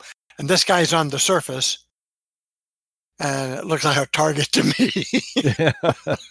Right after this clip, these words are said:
Speaker 1: 'cause that swordfish keeps going around and just missing him. Just missing him. I would
Speaker 2: Yeah.
Speaker 1: be swimming away from that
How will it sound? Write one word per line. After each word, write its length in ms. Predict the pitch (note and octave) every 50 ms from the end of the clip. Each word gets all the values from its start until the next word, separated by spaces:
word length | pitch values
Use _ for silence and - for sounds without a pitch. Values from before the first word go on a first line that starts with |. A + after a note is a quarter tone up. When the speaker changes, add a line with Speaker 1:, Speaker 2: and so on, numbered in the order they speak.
| - - - - - - - - - - - - - -
Speaker 1:
'cause 160 | G#3 F3+ D#3
that 240 | F#3 F3+ F3 C#3 -
swordfish 480 | G3 G3+ F#3+ D3 G3+ G3 D3+ - - -
keeps 280 | - G3 G3 - -
going 200 | - F#3+ F3+ E3+
around 640 | E3+ D#3+ D#3+ E3+ F3+ F#3 F#3+ G3 G3+ G#3 G#3 F#3+ - - - - _ _ _ _ _ _ _ _
and 300 | - E3+ D#3+ D3+ C#3+ C3 _ _ -
just 420 | - - A#3+ A#3+ A3+ - - E3
missing 340 | D#3 D#3+ E3 - - - B2
him. 180 | A#2 A#2 A2 - _ _ _ _ _ _ _ _ _ _ _ _
Just 360 | - - G3+ G3 E3 - -
missing 320 | D#3 D3+ C3+ - - D2+ C#2+
him. 100 | C2+ - _ _ _ _ _ _ _ _ _ _ _ _ _ _ _ _ _ _ _ _ _ _ _ _ _ _ -
I 100 | G#3+ C4
would 180 | B3+ C4 B3 D3+ C3+
Speaker 2:
Yeah. 120 | C3+ G#3+
Speaker 1:
be 60 | G3+ E3+
swimming 420 | - - - F#3+ F#3 F3+ F#3 G3+
away 540 | E3+ D#3 D3 C#3+ C#3 C3 D3+ F#3+ G#3 B3 A3
from 220 | - - D#3+ C#3+
that 200 | D3 D#3 D3+ D#3